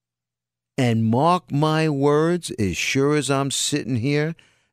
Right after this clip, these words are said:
as sure as I am sitting here, the day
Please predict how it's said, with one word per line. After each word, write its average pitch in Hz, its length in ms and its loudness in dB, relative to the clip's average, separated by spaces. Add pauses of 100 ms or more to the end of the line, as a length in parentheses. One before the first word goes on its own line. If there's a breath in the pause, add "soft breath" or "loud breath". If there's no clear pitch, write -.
as 104 220 0
sure 185 500 2
as 160 160 -2
I 151 140 2
am 147 240 0
sitting 131 420 0
here, 73 220 -10 (1700)
the 104 200 -2
day 90 720 -2